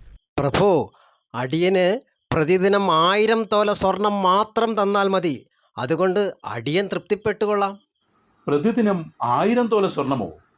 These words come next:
Speaker 2: ഇത് വളരെ വിചിത്രമായിരിക്കുന്നല്ലോ. നിന്റെ വീട്ടിൽ നിന്നെ ആശ്രയിച്ച്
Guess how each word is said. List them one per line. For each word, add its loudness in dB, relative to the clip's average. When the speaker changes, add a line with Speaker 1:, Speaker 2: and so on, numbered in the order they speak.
Speaker 2:
ഇത് -2
വളരെ 2
വിചിത്രമായിരിക്കുന്നല്ലോ. -2
നിന്റെ 0
വീട്ടിൽ 0
നിന്നെ 0
ആശ്രയിച്ച് 0